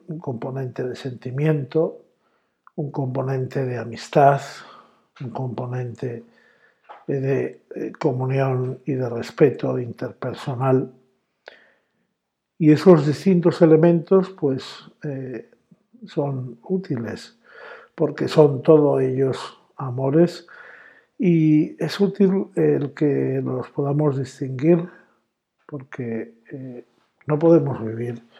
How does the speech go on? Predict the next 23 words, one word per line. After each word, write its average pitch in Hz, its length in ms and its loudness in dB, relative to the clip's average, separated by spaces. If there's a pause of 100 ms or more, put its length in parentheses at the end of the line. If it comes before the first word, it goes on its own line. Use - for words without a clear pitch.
(580)
sin 120 280 -8
amor. 104 320 -10 (200)
El 139 120 -6
hombre, 139 400 -2 (680)
en 139 200 -2
un 127 400 -4
texto 135 540 -4
famoso 143 600 -4
que 151 140 -10
me 131 220 -8
gusta, 131 600 -8 (500)
eh, 147 120 -4 (180)
repetir, 165 580 -2
del 139 500 -4
Papa 131 600 -4 (420)
Juan 127 280 -8
Pablo 127 320 -6
segundo 135 680 -4
en 113 140 -8
Redentor 110 520 -12
Hominis 110 520 -10
diez, 131 360 -6 (1800)
nos - 680 -4